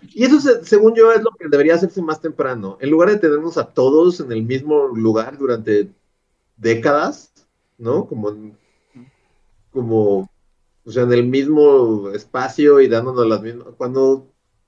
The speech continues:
cuando no todos los niños quieren, o sea, y les puedes, los puedes ir encaminando desde más temprano, porque,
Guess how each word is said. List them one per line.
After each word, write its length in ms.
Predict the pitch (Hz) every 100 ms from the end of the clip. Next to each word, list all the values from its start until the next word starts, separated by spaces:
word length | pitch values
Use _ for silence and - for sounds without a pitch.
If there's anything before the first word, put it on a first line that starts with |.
| _ _
cuando 280 | 151 151 151
no 260 | 165 202 202
todos 180 | 254
los 140 | 285 269
niños 280 | 330 349 -
quieren, 420 | 339 359 349 339 -
o 80 | 233
sea, 160 | 240 254 220 190 _ _ _ _ _ -
y 100 | 170
les 140 | 190
puedes, 380 | 185 247 254 254 _ _ _ _
los 160 | 180 180
puedes 340 | 202 214 220
ir 80 | 233
encaminando 640 | 233 220 185 180 202 202
desde 180 | 170 165 156 156 _
más 200 | 165 185
temprano, 580 | 226 214 226 262 226 127
porque, 320 | 143 151 170